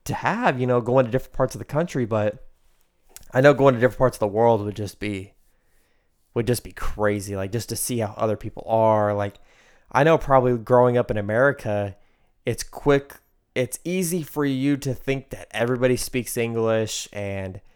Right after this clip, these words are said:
everybody, you know, likes football or everybody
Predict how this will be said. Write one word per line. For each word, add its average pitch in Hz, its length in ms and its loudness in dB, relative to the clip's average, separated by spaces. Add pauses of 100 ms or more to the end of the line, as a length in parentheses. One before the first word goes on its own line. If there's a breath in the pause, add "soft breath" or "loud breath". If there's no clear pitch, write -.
(480)
everybody, 120 1120 2
you 110 80 -2
know, 107 280 2
likes 107 600 0
football 107 880 4
or 101 120 -2
everybody 127 1000 2